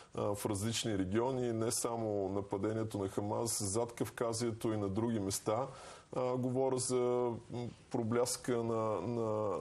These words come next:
на, а, как да кажа, напрежение между Армения и Азербайджан, например, и, и на други места, които засягат петролни региони, тъй като там, а, е Каспийския петролен регион,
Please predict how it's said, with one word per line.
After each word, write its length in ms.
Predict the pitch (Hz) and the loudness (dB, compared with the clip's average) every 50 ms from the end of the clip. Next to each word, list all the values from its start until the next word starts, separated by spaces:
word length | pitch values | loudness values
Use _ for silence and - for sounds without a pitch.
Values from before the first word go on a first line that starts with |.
| 52 | -2
на, 580 | - 120 117 113 113 107 104 104 104 101 98 92 - - - | -2 -2 0 0 0 2 2 2 2 0 0 0 -2 -2 -2
а, 240 | 107 107 101 101 | 0 0 0 0
как 220 | 101 - - 117 110 | 0 0 -2 -2 -2
да 80 | 101 | -2
кажа, 320 | 98 - 117 104 104 104 107 | -2 0 0 0 0 0 0
напрежение 580 | 104 95 - - 101 95 90 113 110 110 110 | -2 -2 -2 0 0 0 2 2 0 0 0
между 320 | 107 107 110 110 104 110 107 | 0 0 0 0 2 2 2
Армения 360 | 104 101 104 107 107 107 107 | 2 2 2 0 0 0 2
и 40 | 107 | 0
Азербайджан, 760 | 107 104 113 107 104 101 101 107 104 101 - 110 107 107 110 | 0 2 2 2 2 2 2 0 0 0 0 0 0 0 0
например, 560 | 110 107 107 - 104 104 104 107 110 113 107 110 - - - - - - | -2 -2 -2 -2 -2 0 0 0 0 0 -2 -4 -8 -14 -18 -12 -6 -2
и, 300 | 127 117 113 113 113 107 - - - | 0 2 2 2 0 0 -4 -6 -8
и 220 | 71 71 117 117 113 | -4 -2 0 0 2
на 140 | 110 110 | 2 2
други 280 | 107 101 113 123 123 123 | 2 2 2 2 2 2
места, 280 | 113 107 107 - - 117 117 - | 0 0 0 0 0 -2 -2 0
които 280 | - 127 127 123 - 131 | -2 0 0 0 0 0
засягат 580 | 113 104 104 - - - 117 120 123 131 127 - | 0 0 0 2 2 2 2 4 2 0 0 -2
петролни 580 | - 117 - - 123 120 120 123 123 120 107 | -4 -4 -2 0 0 2 2 2 2 2 2
региони, 440 | 101 98 92 92 95 87 87 85 82 - - | 2 2 2 2 2 2 2 0 -2 -2 -2
тъй 140 | - 110 98 | -2 -2 -2
като 200 | 95 - - 104 | -2 -4 -6 -6
там, 400 | - - 110 104 104 104 110 110 - - - - - - - - - | -4 -2 -2 0 0 0 -2 -4 -6 -12 -20 -20 -20 -20 -12 -6 -4
а, 280 | 123 120 117 117 117 98 | -2 0 0 0 2 2
е 100 | 123 123 | 2 2
Каспийския 680 | 127 - 127 120 - - 139 139 135 - - - 123 - | 2 0 -2 -2 0 0 2 2 2 2 0 0 0 0
петролен 540 | - 110 110 - 113 - 127 113 113 110 107 | 0 -2 0 0 0 0 0 0 0 2 2
регион, 440 | 104 110 95 95 107 107 110 127 | 2 2 2 2 2 2 2 0